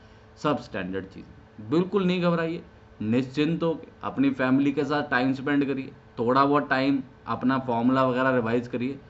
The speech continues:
और शांति से कल जाके अपना paper दें, कोई tension की बात नहीं है, एकदम बढ़िया मज़े में जाना है और confidence के साथ।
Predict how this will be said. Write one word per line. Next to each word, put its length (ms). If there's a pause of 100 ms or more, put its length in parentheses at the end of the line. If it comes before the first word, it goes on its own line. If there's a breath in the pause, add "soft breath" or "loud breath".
(260 loud breath)
और 120
शांति 520
से 120
कल 320
जाके 300
अपना 300
paper 300
दें, 160 (360)
कोई 200
tension 440
की 100
बात 220
नहीं 160
है, 140 (340 loud breath)
एकदम 500 (200)
बढ़िया 560
मज़े 340
में 120
जाना 280
है 220 (220)
और 120
confidence 580
के 100
साथ। 300